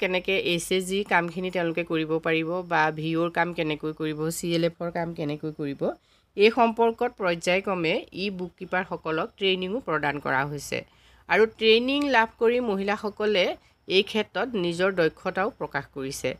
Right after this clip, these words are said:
আত্মসহায়ক গোটৰ মহিলাসকলক ডিজিটেলি শিক্ষিত কৰি তোলাটো এই লোকছ এপ্লিকেশ্যনৰ অন্য এটা উদ্দেশ্য বুলি আমি ক'ব পাৰোঁ। ইতিমধ্যে ই বুক কিপাৰ হিচাপে অসমৰ বিভিন্ন ঠাইত বিভিন্ন মহিলাই কাম কৰি আছে। যদিও কাম কৰি আছে,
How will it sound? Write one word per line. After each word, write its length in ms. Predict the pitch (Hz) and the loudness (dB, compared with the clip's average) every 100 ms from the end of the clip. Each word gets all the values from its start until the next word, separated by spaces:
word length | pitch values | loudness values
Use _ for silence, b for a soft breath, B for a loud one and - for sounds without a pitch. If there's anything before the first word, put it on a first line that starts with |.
| - | 0
আত্মসহায়ক 460 | 147 214 220 220 214 | 2 2 2 2 0
গোটৰ 220 | 208 208 208 | 0 -2 0
মহিলাসকলক 640 | 180 180 185 196 185 185 196 165 | -2 0 -2 -2 -4 -4 -4 -4
ডিজিটেলি 600 | 165 165 196 226 214 240 339 B B B B B _ | -4 -4 2 2 2 -2 -4 B B B B B _
শিক্ষিত 420 | - 233 - 277 233 | -4 -4 -2 -4 0
কৰি 180 | 254 254 240 | 4 4 6
তোলাটো 440 | 226 202 190 190 302 - 180 | 6 6 6 2 0 2 4
এই 100 | 202 214 | 4 2
লোকছ 300 | 170 - 185 - 170 | 0 0 -4 -2 -4
এপ্লিকেশ্যনৰ 640 | - 165 160 180 170 214 - 156 | -4 -4 -2 -2 -2 -2 -4 -2
অন্য 220 | 160 165 185 196 | 0 0 0 0
এটা 160 | 202 202 165 | 0 0 -2
উদ্দেশ্য 300 | 156 160 - 165 | -2 -4 -2 -2
বুলি 180 | 160 208 - | -2 -6 -6
আমি 120 | 147 143 | -6 -6
ক'ব 120 | 135 123 123 | -8 -12 -10
পাৰোঁ। 220 | 123 127 - _ _ _ | -10 -10 -14 _ _ _
ইতিমধ্যে 500 | 202 247 254 247 269 269 196 | -4 0 4 4 4 2 0
ই 40 | 196 | -4
বুক 120 | 185 180 | -4 -8
কিপাৰ 240 | 190 196 202 | -4 0 0
হিচাপে 320 | 196 202 185 302 151 | 0 -4 -2 -2 -2
অসমৰ 300 | - 170 170 165 | -4 -2 -2 -2
বিভিন্ন 300 | 147 160 170 170 | -4 -4 -4 -4
ঠাইত 180 | - 214 - 165 | -4 -8 -8 -8
বিভিন্ন 280 | 156 170 170 165 | -4 -2 -2 -2
মহিলাই 400 | 151 156 151 - - | -2 -2 0 -2 -4
কাম 120 | 156 147 | -6 -6
কৰি 160 | 156 160 165 | -2 0 0
আছে। 200 | - 180 339 b b b b b | 0 -4 -4 b b b b b
যদিও 340 | 180 208 233 349 254 | 6 6 6 4 6
কাম 120 | 233 233 | 6 6
কৰি 160 | 240 220 | 6 6
আছে, 180 | 175 190 | 2 0